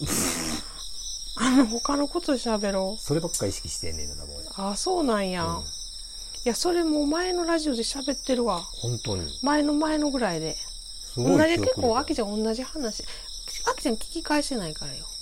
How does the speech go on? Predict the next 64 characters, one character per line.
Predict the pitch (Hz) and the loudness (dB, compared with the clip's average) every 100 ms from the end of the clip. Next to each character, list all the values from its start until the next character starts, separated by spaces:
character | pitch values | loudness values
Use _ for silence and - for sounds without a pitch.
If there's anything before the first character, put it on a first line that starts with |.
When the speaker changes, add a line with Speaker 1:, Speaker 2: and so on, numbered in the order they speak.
| - | -8
Speaker 1:
あ、 | 113 | -8
そ | - | -8
う | - | -10
か。 | - - - | -10 -10 -8
Speaker 2:
う | |
ん。 | 190 170 196 | -6 -6 -6
私 | 202 254 277 | -4 -4 0
は | 311 302 | 0 0
ち | 311 | -2
ゃ | 302 | -4
ん | |
と | 240 | -6
聞 | - 214 | -8 -8
き | 202 - | -8 -8
返 | 202 185 | -6 -6
す | - | -8
も | 165 | -8
ん。 | 151 - - - - | -8 -10 -10 -12 -6
Speaker 1:
じ | 117 | -2
ゃ | 120 | 0
あ、 | |
そ | - | 0
の | 123 | -4
聞 | - - | -6 -2
き | 90 | 0
返 | - 190 | 2 2
す | 156 170 | 2 0
に | 101 | 0
つ | 98 | 0
い | |
て | 90 | 0
俺 | 87 | -2
聞 | |
き | - - | -4 -4
た | - 87 | -2 0
い | 76 | -2
ん | |
や | 76 | -6
け | - | -6
ど。 | 80 | -6
Speaker 2:
う | - - 320 | -8 -4 0
ん。 | 262 170 - - - - - - - | 0 -2 -8 -10 -10 -10 -10 -10 -2
Speaker 1:
自 | 110 165 | 0 2
分 | 262 254 | 0 0
の | 226 | 0
声 | - 117 120 | 0 0 0
を | |
聞 | 78 - | 0 -4
き | - | -6
直 | 90 82 | -4 -6
す | - | -8
っ | - | -8
て | - | -6
ど | 98 | -2
う | |
い | 165 | -2
う | |
感 | 170 143 127 | -2 -4 -4
じ | 113 | -6
な | |
の？ | - - - - - - - - - | -6 -8 -8 -8 -12 -12 -12 -10 0
Speaker 2:
う | 269 320 | 6 12
ー | - 320 320 320 311 311 311 302 294 302 302 294 285 285 285 285 285 285 285 277 277 269 269 269 269 262 262 | 12 12 8 2 2 2 0 -2 -4 -6 -6 -6 -6 -6 -6 -6 -6 -6 -6 -6 -6 -6 -6 -6 -6 -6 -6
ん。 | 262 | -8